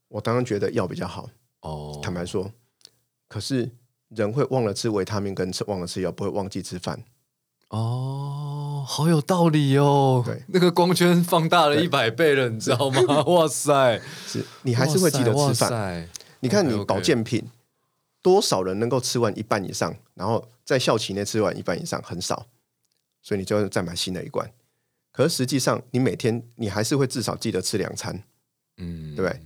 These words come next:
Speaker 1: 你可能三餐忘记你就吃两餐，虽然多数人会吃到四餐，对吧？
Speaker 2: OK，OK。
Speaker 1: 可是实际上，这每一次的进食，就是我们争取为你的身体发挥补养或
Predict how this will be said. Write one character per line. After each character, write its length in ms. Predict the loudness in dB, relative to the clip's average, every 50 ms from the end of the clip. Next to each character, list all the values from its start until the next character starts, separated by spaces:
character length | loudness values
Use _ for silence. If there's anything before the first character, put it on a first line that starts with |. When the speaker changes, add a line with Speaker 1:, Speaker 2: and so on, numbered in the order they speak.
| -18 -12
Speaker 1:
你 140 | -10 -10 -6
可 100 | -4 -4
能 80 | -2
三 220 | 0 0 0 0 0
餐 180 | 0 0 0
忘 160 | 2 0 0
记 80 | -2 -2
你 60 | -4
就 80 | -4 -2
吃 140 | -2 -2 -2
两 140 | -2 -4 -6
餐， 200 | -8 -8 -8 -8 -10 -14 _ _ -2
虽 100 | 0 0
然 80 | 2
多 160 | 2 2 0
数 160 | 0 0 0 -2
人 80 | -2
会 60 | -2
吃 140 | -4 -2 -2
到 100 | -4 -4
四 180 | -4 -6 -8 -8
餐， 240 | -8 -10 -10 -10 -12 -14 _ _ _ _ _
对 80 | -10 -10
吧？ 140 | -10 -10 _ -20 -20 -20 -20 -20 _ -20 -18
Speaker 2:
OK，OK。 120 | -10 -6
Speaker 1:
可 60 | -4
是 320 | -2 -2 -2 -2 -4 -6 -6
实 200 | -4 -2 -2 -2
际 140 | -2 -2 -2
上， 260 | 0 0 -2 -2 -4 -8
这 160 | -4 0 2 2
每 240 | 2 2 0 -2 -2
一 80 | -4 -4
次 180 | -4 -2 0
的 100 | 0 0
进 280 | 0 0 2 2 2 2
食， 300 | 0 -2 -4 -6 -8 -10
就 180 | -6 -2 -2 -2
是 100 | -2 -2
我 120 | -4 -4
们 140 | -4 -4 -4 -2
争 220 | 0 0 0 0
取 220 | -2 -4 -6 -6 -4
为 200 | 0 0 0 0
你 100 | 0 -2
的 100 | -4 -4
身 280 | -2 0 0 0 0
体 220 | -2 -8 -10 -14 -16 _ _ _ _
发 180 | -2 0 0 2
挥 160 | 2 0 0
补 320 | -2 -2 -8 -6 -2 0
养 180 | 0 0 0 -2
或 240 | -4 -2 -2 -2 -2